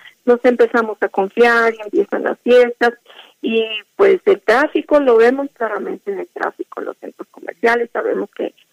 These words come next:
la economía se tiene que activar, pero no bajemos la guardia, eso es muy importante. Eh, el, el, lo que vivimos en los hospitales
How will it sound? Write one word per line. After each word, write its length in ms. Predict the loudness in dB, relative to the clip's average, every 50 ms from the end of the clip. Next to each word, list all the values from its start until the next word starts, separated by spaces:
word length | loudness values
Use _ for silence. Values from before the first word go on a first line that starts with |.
| _ _ _ -4
la 80 | -2 -2
economía 540 | -2 0 0 -2 -2 0 0 0 0 0 -2
se 80 | -4 -8
tiene 300 | -6 -4 -2 -2 -2 -2
que 100 | -4 -6
activar, 420 | -6 -4 -4 -2 0 0 -2 -2 _ _ _ _ _ _ _
pero 260 | 2 4 4 4 2
no 140 | 0 -2 -2
bajemos 420 | -2 -4 -4 -4 -6 -10 -10 -8 -6
la 100 | -4 -4
guardia, 320 | -2 -2 -4 -4 -4 -6 -12
eso 140 | -12 -14 -20
es 200 | -20 _ _ -4
muy 160 | -4 -4 -4
importante. 720 | -4 -8 -8 -8 -6 -4 -2 -2 -2 -2 -4 _ -12 -16 -16 _ _ _ _ -20 -20 _ _ _ 0
Eh, 340 | 4 4 6 6 6 4 4 4
el, 360 | 6 6 6 6 4 2 0 0 0
el, 420 | 2 4 6 6 6 6 6 6 6
lo 160 | 4 4 4
que 120 | 2 2
vivimos 560 | 2 2 4 4 4 4 4 2 0 0 0
en 360 | -2 0 0 0 -2 -4 -2 -2
los 160 | -2 -2 -4
hospitales 680 | -8 -20 _ _ _ _ -4 -2 0 0 2 0 0